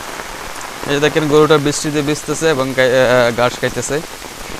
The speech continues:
গ্রামের মধ্যে একটি জিনিস ওই, আহ, একটু বোরিং ফিল হয়, যেটা হচ্ছে বৃষ্টিতে, আহ, কাদা। আর এই কাদা মাটির জন্য অনেক সময় আমাদের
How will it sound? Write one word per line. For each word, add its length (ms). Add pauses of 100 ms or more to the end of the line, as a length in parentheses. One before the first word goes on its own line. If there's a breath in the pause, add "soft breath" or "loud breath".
(420)
গ্রামের 220
মধ্যে 180
একটি 180
জিনিস 280
ওই, 260
আহ, 840
একটু 240 (1000)
বোরিং 400
ফিল 180
হয়, 300
যেটা 280
হচ্ছে 360
বৃষ্টিতে, 560
আহ, 680
কাদা। 300 (1300)
আর 120
এই 180
কাদা 180
মাটির 300
জন্য 200
অনেক 360
সময় 120
আমাদের 280